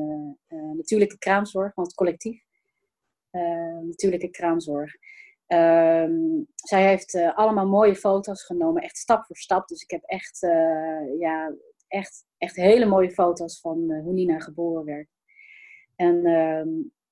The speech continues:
ik kon haar dus niet zelf aanpakken. Maar, eh, ze is wel echt een aantal minuten onder water geweest. En heeft zo met die mooie donkere kraaloogjes zo naar ons, eh, gekeken. Ja, dat was, eh, prachtig.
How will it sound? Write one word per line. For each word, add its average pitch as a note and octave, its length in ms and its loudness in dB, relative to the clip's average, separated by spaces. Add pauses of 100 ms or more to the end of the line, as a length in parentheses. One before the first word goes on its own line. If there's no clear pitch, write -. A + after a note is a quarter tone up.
(240)
ik F#3+ 180 -2
kon B3 120 6
haar G#3+ 140 6
dus G#3 140 4
niet C4+ 200 4
zelf G3 260 2
aanpakken. A#3 1080 -2 (1160)
Maar, F#3 500 2
eh, E3+ 420 -6
ze - 140 -10
is E3+ 140 -8
wel F#3+ 280 2
echt G3 280 -4
een F3+ 180 -10
aantal G3 280 -4
minuten F#3 380 -6
onder F#3 220 -4
water E3 380 -6
geweest. D3+ 640 -8 (520)
En E3 120 -2
heeft F3 220 -2
zo F3 120 0
met F3 160 0
die E3 300 -10
mooie E3+ 560 2 (320)
donkere F#3 440 0
kraaloogjes E3+ 920 0
zo E3 160 -4
naar D#3+ 180 -2
ons, D#3 340 -8
eh, D#3+ 120 -8
gekeken. D#3+ 960 -2
Ja, C3+ 240 -8
dat C#3 100 -10
was, - 300 -20
eh, - 40 -16 (320)
prachtig. G#3+ 460 0